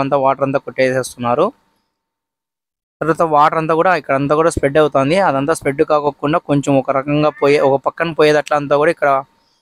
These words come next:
చిన్నగా కాలువ మాదిరిగా, చిన్నగా కాలువ మాదిరిగా అంటూ తీసుకుంటూ వెళ్ళారు.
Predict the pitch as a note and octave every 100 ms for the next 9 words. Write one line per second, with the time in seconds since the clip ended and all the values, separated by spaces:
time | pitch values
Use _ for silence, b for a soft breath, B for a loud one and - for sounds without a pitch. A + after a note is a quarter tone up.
0 | _ _ - D#3 D#3+ D#3 D#3 D3+ C3+ B2+
1 | - - C#3+ C#3+ D3+ D3+ D3+ D3 C#3+ -
2 | E3 F3 F3+ D3+ C3+ _ _ _ _ _
3 | C#3+ D3 D3 D3 C#3+ C#3 D#3 C#3+ C#3+ -
4 | C#3+ C#3 C3 B2+ B2+